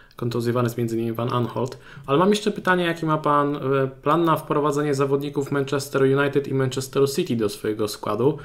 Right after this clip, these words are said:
Zwróciłem uwagę na to, że na starcie zachował pan milion w banku. I czy to jest element, element tej strategii? Może gdzieś tam Havertz jest na wylocie albo Ali?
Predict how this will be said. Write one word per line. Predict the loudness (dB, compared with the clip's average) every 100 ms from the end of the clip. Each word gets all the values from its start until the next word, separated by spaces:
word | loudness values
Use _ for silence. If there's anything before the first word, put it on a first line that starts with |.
| -16 -20 -4
Zwróciłem | 2 2 2 -2
uwagę | 0 0 0
na | 0
to, | 0 -2
że | 0 0 0
na | -2
starcie | -4 -6 -4 -4
zachował | -4 -2 -2
pan | -2 -2
milion | -2 -2 -2
w |
banku. | 0 -2 -2 -6
I |
czy | -6 -4
to |
jest | -4 -2
element, | -4 -4 -4 -8
element | -6 -4 -2
tej | -4 -6
strategii? | -6 -6 -4 -4
Może | -4 -4 -4
gdzieś | -4
tam | -4 -4
Havertz | -2 0 2 0 -2
jest | -2
na | 0
wylocie | 2 2 0 -2 -2
albo | -4 -4 -2
Ali? | -2 0 -2